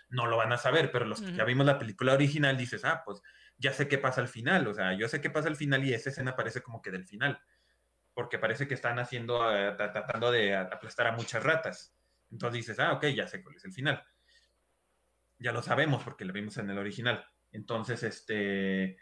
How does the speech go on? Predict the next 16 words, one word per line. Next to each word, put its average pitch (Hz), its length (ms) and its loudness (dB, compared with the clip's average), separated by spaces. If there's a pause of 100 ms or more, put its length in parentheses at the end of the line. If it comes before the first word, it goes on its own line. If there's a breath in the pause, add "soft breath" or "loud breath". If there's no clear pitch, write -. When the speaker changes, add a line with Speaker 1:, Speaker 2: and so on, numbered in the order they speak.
(260 soft breath)
Speaker 1:
pues, - 380 -4
está 156 240 4
bien, 214 320 4 (260)
yo 147 160 2
creo. 143 380 4 (100)
Nomás 117 320 -2
falta 139 280 0
que 131 80 -2
verdaderamente 120 460 0
tenga 123 180 -4
ese 120 120 -6
efecto 127 320 -6
nostálgico 110 680 -6
que 107 100 -8
te 95 100 -12
asusta. - 340 -16